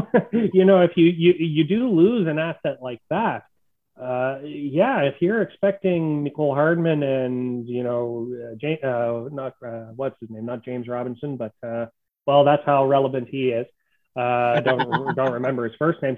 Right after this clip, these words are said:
So, you know, i-, if you gotta put somebody like Mick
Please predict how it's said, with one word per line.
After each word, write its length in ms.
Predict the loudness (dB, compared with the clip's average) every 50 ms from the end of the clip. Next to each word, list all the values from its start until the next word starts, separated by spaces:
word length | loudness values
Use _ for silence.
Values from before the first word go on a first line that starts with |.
| 0
So, 380 | 4 6 8 8 6 6 2 -4 _ _ _ _ _ _ _ _ -2
you 100 | 2 4
know, 240 | 4 4 4 4 2
i-, 60 | 0
if 380 | -2 -4 -4 -2 -2 -4 -2 0 0
you 120 | 0 0
gotta 300 | 0 0 -2 0 0 -2
put 260 | -2 -2 -2 -2 -2 -4 -6
somebody 400 | -6 -4 -2 -2 0 0 0 0
like 420 | 0 -2 -2 0 0 0 0 -2
Mick 180 | -4 -8 -8